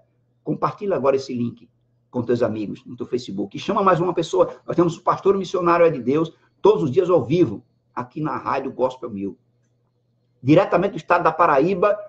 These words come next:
e também diretamente do estado do Rio de Janeiro, porque a matriz da nossa rádio fica lá na Paraíba. Mas todos estão vindo agora na Paraíba e eu estou aqui no Rio de Janeiro. E não esquece de estar participando conosco do programa Cicatrizando Vidas, Momento é de Deus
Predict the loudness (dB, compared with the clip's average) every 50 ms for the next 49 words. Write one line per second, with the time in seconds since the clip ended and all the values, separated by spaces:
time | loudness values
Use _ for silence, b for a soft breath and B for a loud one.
0 | -14 _ -8 -2 0 2 2 2 2 0 2 2 4 4 2 2 0 0 -2 -2
1 | -4 -6 -6 -2 -2 0 0 0 -2 -4 -4 -2 -2 -2 -2 0 0 0 0 0
2 | -2 -6 _ _ _ _ _ _ _ _ _ _ _ 0 0 0 2 0 -2 -2
3 | -2 -2 -2 -2 -2 -2 -4 -4 -6 -6 -8 -6 -6 -8 -8 -12 -16 -12 -6 -4
4 | -2 -2 -2 -4 -4 -6 -6 -6 -4 -6 -8 -8 -10 -14 -16 _ _ _ _ _
5 | -6 -4 -4 -4 -4 2 4 6 6 6 4 0 -4 -4 -4 -4 -4 -4 -4 -4
6 | -2 -2 -2 -2 -4 -6 -6 -6 -4 -2 -2 -2 -2 -4 -6 -6 -6 -6 -6 -6
7 | -6 -6 -8 -6 -6 -6 -6 -8 -10 -16 -18 -14 -12 -12 -12 -12 -14 _ _ _
8 | _ _ _ _ _ _ _ _ _ _ _ _ 2 2 2 2 0 0 2 4
9 | 4 4 2 -2 -10 -12 -14 _ _ _ -10 -10 -6 -2 0 0 0 0 -4 -6
10 | -6 -4 -4 -4 -4 -4 -4 -4 -4 -4 -4 -6 -6 -4 -2 -2 -2 -2 -2 -4
11 | -6 -8 -10 -8 -8 -8 -8 -8 -8 -6 -6 -6 -6 -6 -6 -8 -8 -8 -10 -8
12 | -6 -6 -6 -6 -4 -4 -4 -2 -2 -4 -6 -4 -2 0 0 0 0 -2 -6 -12
13 | -18 _